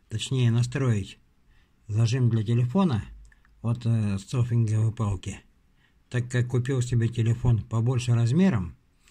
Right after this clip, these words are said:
и он его очень сильно сдавливает. Поэтому решил, э, немножко его настроить. Как это делается? Я просто подумал, что пригодится ещё это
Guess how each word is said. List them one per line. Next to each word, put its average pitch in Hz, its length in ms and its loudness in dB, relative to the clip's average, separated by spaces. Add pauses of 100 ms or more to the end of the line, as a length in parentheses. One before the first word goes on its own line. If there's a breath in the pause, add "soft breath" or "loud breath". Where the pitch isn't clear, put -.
(340 loud breath)
и 143 140 -4
он 156 220 -2
его 151 200 -2
очень 139 260 -4
сильно 139 400 -2 (1000)
сдавливает. 101 680 -2 (800)
Поэтому 120 380 2
решил, 196 440 0 (380 loud breath)
э, 90 680 -6 (380)
немножко 123 440 -2
его 120 360 -2 (160)
настроить. 104 640 -6 (920 soft breath)
Как 160 280 -4
это 131 220 -4
делается? 104 560 0
Я 104 180 -2
просто 113 280 -2
подумал, 151 460 2
что 104 160 -8
пригодится 107 560 -4
ещё 117 300 -2
это 117 340 0